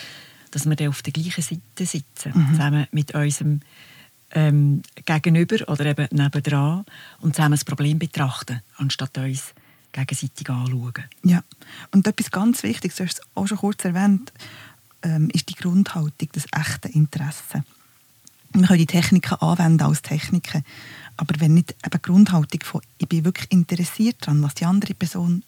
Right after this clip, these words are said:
Speaker 2: erzählt und ich will es wissen,
Speaker 1: Mhm.
Speaker 2: wenn das echte Interesse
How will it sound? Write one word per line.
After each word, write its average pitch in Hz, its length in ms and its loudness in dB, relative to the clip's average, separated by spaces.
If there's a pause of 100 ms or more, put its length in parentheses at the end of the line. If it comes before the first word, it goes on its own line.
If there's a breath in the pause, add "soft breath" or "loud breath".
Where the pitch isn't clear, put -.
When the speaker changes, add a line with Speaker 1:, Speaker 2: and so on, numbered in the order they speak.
Speaker 2:
erzählt - 440 -2
und 180 120 2
ich 180 160 -2
will 208 220 0
es - 180 -12
wissen, 214 460 -4
Speaker 1:
Mhm. 135 240 -2 (360 loud breath)
Speaker 2:
wenn 165 120 4
das 170 160 -4
echte 214 340 -4
Interesse 202 640 -6